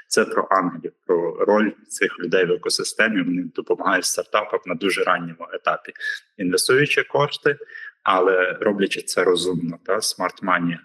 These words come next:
маємо термін. Тобто вони ще допомагають своєю експертизою, своїм нетворком зробити стартапу наступний крок далі. Ось. Е, про клуб і про відмінність, та? Тобто ми розуміємо, що це інвестиції в стартапи, і це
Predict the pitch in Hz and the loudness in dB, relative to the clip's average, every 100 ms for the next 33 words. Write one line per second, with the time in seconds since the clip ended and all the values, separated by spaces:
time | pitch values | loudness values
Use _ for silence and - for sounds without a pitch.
0 | _ - 87 85 - 123 127 101 - - | _ -10 -8 -4 0 0 0 -4 -6 -12
1 | - - - - 92 98 98 95 95 - | -14 -8 -8 -4 -2 2 2 2 -2 -4
2 | - 87 90 92 87 - - 85 82 - | -2 0 2 2 2 -2 -2 -4 -4 -2
3 | 123 120 - - - 113 107 104 95 87 | -2 -2 -2 -2 0 0 2 0 0 0
4 | - - 92 87 90 85 92 - - 82 | -2 -2 -6 -2 -2 -2 -6 -10 -14 -8
5 | - 92 95 90 113 - - - 98 95 | -4 0 0 0 -4 -4 -4 -2 -2 -2
6 | 92 87 87 98 - - 95 92 95 - | 0 -2 0 -2 -2 -2 -6 -8 -6 -2
7 | 87 85 80 - - _ - - - - | -2 -2 -6 -6 -10 _ -14 -12 -12 -10
8 | - 85 - - - - - - - 95 | -6 -4 -4 -8 -14 -12 -12 -8 -2 0
9 | 92 87 - - - 156 202 - - 107 | 0 -2 0 0 2 2 2 0 -4 -2
10 | 92 - 110 110 85 78 - - _ 107 | -2 2 4 6 4 0 -6 -10 _ -2
11 | 123 - - - - 90 87 - _ - | -2 -4 -8 -8 0 0 0 -6 _ -2
12 | 123 131 107 110 101 - - 101 90 87 | 2 2 2 2 0 -2 0 0 2 0
13 | - 98 - 95 90 - - - - - | 0 0 2 0 0 0 -2 2 0 2
14 | 107 - - 107 107 | 0 -2 0 2 2